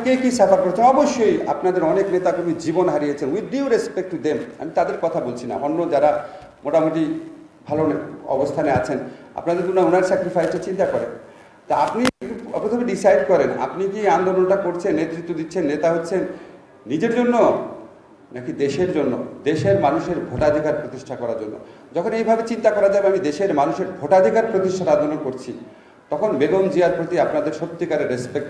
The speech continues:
প্রতিফলিত হবে। উনি মানুষের ভোটাধিকারের আন্দোলন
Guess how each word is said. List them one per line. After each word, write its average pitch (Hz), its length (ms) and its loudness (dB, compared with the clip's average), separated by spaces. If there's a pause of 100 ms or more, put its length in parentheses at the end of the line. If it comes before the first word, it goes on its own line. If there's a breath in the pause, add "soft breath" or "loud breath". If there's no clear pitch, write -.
(380)
প্রতিফলিত 143 480 -6
হবে। 123 240 -2 (640 loud breath)
উনি 170 160 0
মানুষের 175 320 2
ভোটাধিকারের 170 600 2
আন্দোলন 143 260 0